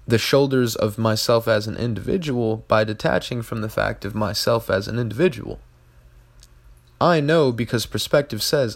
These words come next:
I'm one person on the planet. I don't have the processing power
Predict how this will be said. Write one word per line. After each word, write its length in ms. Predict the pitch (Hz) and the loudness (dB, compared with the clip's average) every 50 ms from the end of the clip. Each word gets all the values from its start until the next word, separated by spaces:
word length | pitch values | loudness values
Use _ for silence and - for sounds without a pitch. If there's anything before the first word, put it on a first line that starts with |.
| - - | -2 0
I'm 160 | 117 113 113 | 0 0 2
one 300 | 113 117 131 143 143 139 | 0 0 0 0 -2 0
person 360 | - 156 143 131 - - 107 | 0 0 0 0 -2 -2 0
on 140 | 107 107 101 | 0 0 -2
the 60 | 90 | -4
planet. 400 | - - 143 135 123 113 - - - | -4 -2 -2 -2 -2 -4 -6 -4 -2
I 80 | 113 | 0
don't 200 | 120 117 110 - | 0 0 -2 -4
have 400 | - - - - 185 202 165 143 | -6 -6 -2 2 2 2 2 0
the 60 | 131 110 | -6 -4
processing 680 | - - 120 110 107 - - 101 104 - 104 104 101 | 2 4 4 4 4 2 -2 -4 -2 -2 -4 -6 -2
power 460 | - 110 - 87 90 82 69 57 - | -2 -2 0 0 -4 -6 -6 -8 -10